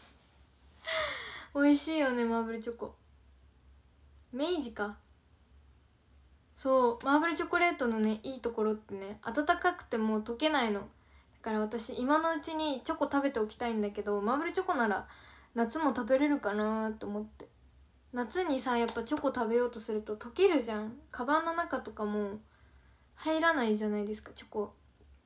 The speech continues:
そう、そういうチョコ系で言うと、ブラックサンダーが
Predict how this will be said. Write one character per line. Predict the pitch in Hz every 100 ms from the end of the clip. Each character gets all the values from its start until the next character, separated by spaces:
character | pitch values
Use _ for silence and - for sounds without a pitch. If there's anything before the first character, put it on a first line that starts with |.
| _ _ _ _ _ _ - - _ -
そ | -
う、 | 220
そ | 285 294
う |
い | 294
う | 294
チ | 285
ョ |
コ | 294 285
系 | 294
で | 277
言 | 285
う |
と、 | 240
ブ | 220
ラ | 262
ッ |
ク | 285 -
サ | 339 330
ン | 302
ダ | 233 214
ー |
が | 208 208 208